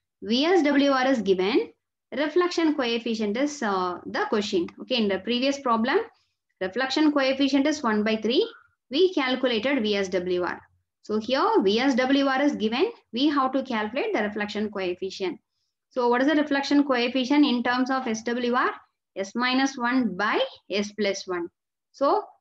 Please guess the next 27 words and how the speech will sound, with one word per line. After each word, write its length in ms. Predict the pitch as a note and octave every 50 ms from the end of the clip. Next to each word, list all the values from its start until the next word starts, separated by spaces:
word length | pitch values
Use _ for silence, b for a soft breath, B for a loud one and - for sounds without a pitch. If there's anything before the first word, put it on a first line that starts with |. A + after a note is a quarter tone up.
| _ _ -
three 260 | - B3+ C#4 D4 E4
minus 480 | E4 D4 B3+ A#3 A3+ A#3 A#3+ A#3+ A#3+ -
one 240 | G#3 G#3+ A#3 D4 G#4+ A4+ - _ _ - F#3
divided 540 | G3+ G#3 A3 A3+ A#3 A#3+ B3 B3+ A#3+ G#3 G3+
by 180 | B3 F4 A4 A4+ - -
three 340 | C4 C4+ C#4+ C#4+ D4 D4 D4
plus 320 | G#3+ G3+ A#3 C#4 C#4+ - -
one. 300 | F3+ F3+ E3+ E3 F3 F#3+ - _ _ _ _ _
So 180 | - C4 C4
the 80 | A#3+ A#3
answer 300 | G#3+ G#3+ A3+ A3+ A#3+ C4+
is 200 | F#4 A4+ A4 - - b b b b b b _ -
zero 200 | F#3+ G#3+ A#3 A#3+
point 380 | A#3 A#3 C4+ D4+ F#4 A4+ A4 A4
five. 420 | - - - G#3+ G3 F#3 F3+ F3+ F#3 _ _ _ _ _ - -
Okay, 260 | - - C#4+ B3+ F#3+
so 200 | G#3 - - A#4
one 260 | C#4+ G3 G3 G3+ G#3
by 160 | G3+ G#3 F#3+ F3+
two. 320 | - F3 E3+ E3+ F#3 - _ _ _ -
So 100 | - G#3+
the 60 | G#3
answer 260 | G#3 G#3+ G#3+ A#3 C4
is 140 | F#4+ G#4+ - -
one 240 | A3+ G3 F#3+ F#3
by 160 | F3+ F3+ F3 F3
two. 260 | - D#3+ - -